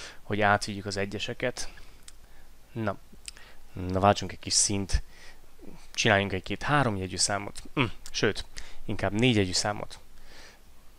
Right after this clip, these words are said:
Ne szórakozzunk most már. Csináljunk egy négyjegyű számot. Nézzük, négyezer-háromszázhatvannyolc. Négyezer-háromszázhatvannyolc, az hozzáadunk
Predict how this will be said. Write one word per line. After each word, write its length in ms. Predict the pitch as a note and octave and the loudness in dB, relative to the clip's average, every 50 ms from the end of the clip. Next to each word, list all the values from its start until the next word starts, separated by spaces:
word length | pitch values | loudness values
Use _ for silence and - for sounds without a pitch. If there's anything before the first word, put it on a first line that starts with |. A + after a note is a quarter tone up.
| - - - | -14 -12 -10
Ne 300 | - G#2+ A2+ A#2+ A#2 G#2+ | -8 -8 -6 -6 -4 -2
szórakozzunk 640 | G#2 - A2 G#2 G#2+ G2+ F#2+ G#2+ G2+ F#2+ G#2 G2+ G2+ | 0 0 2 2 2 2 2 0 0 0 0 0 0
most 180 | G2+ G2 - | -2 -2 -2
már. 200 | - G#2 G2+ - - - - - - | -4 -6 -6 -6 -8 -12 -16 -18 -10
Csináljunk 420 | - - - D3 A#3 G#3+ G#3 - - | -6 -2 2 4 4 4 4 2 -2
egy 100 | G2 G2 | 0 2
négyjegyű 320 | G#2 G#2 G2 F#2 F#2 F#2 | 2 2 2 2 0 0
számot. 480 | F2 - G#2+ G2+ G#2 G#2+ G#2 - - - - - - - - - - - - - - - - | 0 0 0 0 -2 -4 -6 -6 -8 -10 -10 -12 -12 -14 -16 -16 -16 -16 -16 -16 -18 -14 -6
Nézzük, 340 | A2 G#2 F#2 - - - - | -4 -2 -2 -2 -2 -4 -4
négyezer-háromszázhatvannyolc. 4000 | G#2 G2+ G2+ G#2 G2+ A2 G#2+ A2+ C3 C#3 D3 D#3+ D3+ - - - - - - - - - - - - - - G#2 G#2 G2+ G2+ G2+ G#2 G2 G2+ G2 - - - G#2+ A2 B2+ C#3 C#3+ D3 - - - - - - - - - - - - - - - - - - - - - - - - G#2+ A2+ A#2 - - - B2+ B2+ B2+ B2 B2 A#2+ A#2+ A#2+ A#2 A#2 A#2 A2+ G#2+ G#2 G#2 G#2 G2+ G2 F2+ F2+ - - - - - - - - - - - - - - - - - - - - - - - - - - - - - - - | -2 0 0 2 2 0 0 0 2 2 0 0 -2 -4 -8 -14 -18 -20 -20 -20 -20 -20 -20 -18 -14 -6 -2 0 2 2 2 2 2 0 -2 -4 -4 -2 -2 0 2 2 2 0 -2 -6 -12 -18 -20 -20 -20 -20 -20 -18 -18 -18 -16 -18 -18 -18 -18 -18 -18 -18 -18 -18 -14 -8 -4 -4 -4 -4 -8 -12 -8 -4 -2 0 0 0 0 -2 -2 -4 -4 -4 -4 -6 -6 -6 -4 -4 -2 -2 -2 -4 -4 -4 -2 0 0 0 -2 -6 -14 -20 -20 -20 -20 -20 -20 -20 -20 -20 -20 -20 -20 -20 -20 -20 -20 -20 -20 -20 -20 -16
Négyezer-háromszázhatvannyolc, 1800 | - A2 A#2+ C#3 C#3+ B2 G#2+ F#2+ G2+ G2+ F#2+ G2 A2 A2 G#2 G#2 G2+ G2 - A2 G2+ - - G#2+ - - G2 G2 A2 B2+ C#3+ D#3 D3+ - - - | -10 -6 -4 0 0 0 0 0 -2 -4 0 2 4 6 6 6 4 2 -2 -4 -4 -2 -2 -2 -2 -4 -6 -4 -2 0 0 0 0 0 -2 -2
az 120 | - - - | -4 -6 -4
hozzáadunk 580 | - A2 G2+ G#2 G2 F#2+ F#2 F2+ F#2 F2+ - | -2 -2 0 2 2 2 2 0 -4 -8 -10